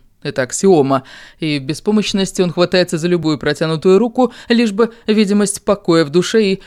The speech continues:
кто-то рядом. Он ищет своё место среди людей, точку приложения сил, и находит её. Стихи, заметки, очерки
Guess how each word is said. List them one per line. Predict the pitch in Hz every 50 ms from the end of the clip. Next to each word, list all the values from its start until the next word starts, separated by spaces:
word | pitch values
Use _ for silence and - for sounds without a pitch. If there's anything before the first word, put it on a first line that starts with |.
| - - _
кто-то | - - - 202 196 202 190
рядом. | 185 185 160 156 147 147 156 156 151 - _ _ _ _ _ _ _
Он | - 190 180 180
ищет | 175 160 - 165 -
своё | - 165 165 156 165
место | 196 220 185 - 175 151
среди | - 165 160 151 156
людей, | 160 160 160 147 160 196 220 214 - - - - _
точку | - 226 220 - - 226
приложения | 214 - 180 170 160 165 165 151 170 170 175 185 196
сил, | 190 - - 269 196 170 156 - _ _ _ _ _ _ _ _
и | - 180 185 - -
находит | - 196 190 165 - - 151 120 135 135 -
её. | 147 139 143 147 147 - _ _ _ _ _ _ _ _ _ _ _ _
Стихи, | - - - 294 254 - 311 277
заметки, | 254 240 240 262 247 254 - 226
очерки | 226 233 - 233 214 214 - 208 196